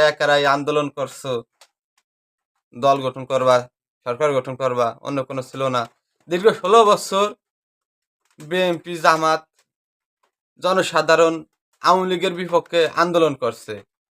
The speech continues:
বিএনপি জামাতের নেতাকর্মীরা খুন গুম হয়েছে। তোমরা তখন ছিলা কই ছাত্র সমাজ? আর এখন তোমরা রাজনৈতিক দল গঠন করবা। পাঁচই আগস্ট যদি সরকার গঠন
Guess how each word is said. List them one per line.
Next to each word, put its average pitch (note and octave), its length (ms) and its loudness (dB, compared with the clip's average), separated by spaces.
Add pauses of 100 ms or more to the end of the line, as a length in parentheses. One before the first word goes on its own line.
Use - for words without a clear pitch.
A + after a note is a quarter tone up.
(280)
বিএনপি E3 520 0 (100)
জামাতের E3 440 2 (300)
নেতাকর্মীরা E3+ 600 -2 (260)
খুন E3+ 340 -2 (220)
গুম F3 200 -2 (140)
হয়েছে। C#3 400 0 (600)
তোমরা G3+ 200 2 (180)
তখন A3 280 0
ছিলা G3+ 220 4
কই D3+ 200 -6
ছাত্র D3 200 -8 (120)
সমাজ? A#2 260 -2 (480)
আর E3 140 0
এখন F3+ 140 -2 (100)
তোমরা F3 220 4 (500)
রাজনৈতিক F3 460 2 (100)
দল F3 100 6 (100)
গঠন E3 200 -2 (100)
করবা। D#3 260 4 (420)
পাঁচই D#3+ 380 2
আগস্ট E3+ 200 0
যদি E3 120 -10 (100)
সরকার F3 340 -2
গঠন E3 180 0